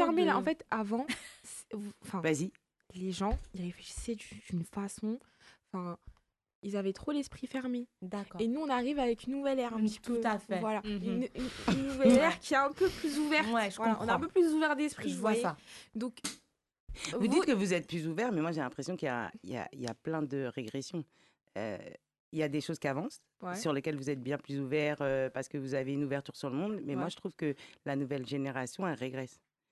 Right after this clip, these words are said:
Speaker 3: C'est-à-dire, il y a
Speaker 1: C'est-à-dire ?
Speaker 3: des replis communautaires que nous, on avait réussi à, à faire, euh, sauter.
Speaker 1: Comme ?
Speaker 3: C'est-à-dire que nous, plus on avançait et plus on, on, on avait des ouvertures, des, on se mélangeait beaucoup plus.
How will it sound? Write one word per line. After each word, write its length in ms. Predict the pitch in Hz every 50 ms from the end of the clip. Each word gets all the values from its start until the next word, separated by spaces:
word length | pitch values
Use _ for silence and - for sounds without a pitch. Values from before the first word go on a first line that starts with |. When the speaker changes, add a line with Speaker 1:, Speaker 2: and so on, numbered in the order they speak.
| _ _
Speaker 3:
C'est-à-dire, 280 | - - 151 185 180 165
il 40 | 170
y 20 |
a 40 | 156
Speaker 1:
C'est-à-dire ? 80 | 143 143
Speaker 3:
des 80 | 151
replis 280 | 139 143 143 - - 151
communautaires 640 | - 151 135 143 143 147 143 135 160 156 151 -
que 100 | - -
nous, 160 | 139 127 147
on 160 | 156 156 147 143
avait 220 | 139 135 127 135
réussi 440 | 131 139 131 131 - - 151 151 143
à, 300 | 135 127 127 123 123 120
à 220 | - - 135 135
faire, 260 | - - 147 139 123
euh, 100 | 131 131
sauter. 300 | 127 - 143 135 - 180 - _ _ _ _ _ _ _ - -
Speaker 1:
Comme ? 80 | - 190
Speaker 3:
C'est-à-dire 300 | 185 139 127 143 143 -
que 140 | - 151 143 - - - - -
nous, 120 | 180 202 196
plus 120 | - 196 185
on 120 | 180 175
avançait 520 | 165 156 147 156 160 156 - 180 175 165
et 40 | 151
plus 160 | - - -
on, 440 | 160 160 156 147 143 143 139 139 139 -
on, 480 | - 143 143 139 139 135 131 135 131 127 - -
on 580 | - 147 143 139 135 131 131 131 139 135 135
avait 260 | 147 147 147 147 175
des 220 | 156 156 151 135 139
ouvertures, 500 | 147 139 151 151 139 - - 180 175 170
des, 560 | 160 143 147 135 135 139 131 131 135 127 131 - _ _ _ _
on 60 | 147
se 120 | 147 - 147
mélangeait 340 | 160 151 151 156 143 160 147
beaucoup 240 | 143 147 - 160 139
plus. 320 | - 185 220 233 - -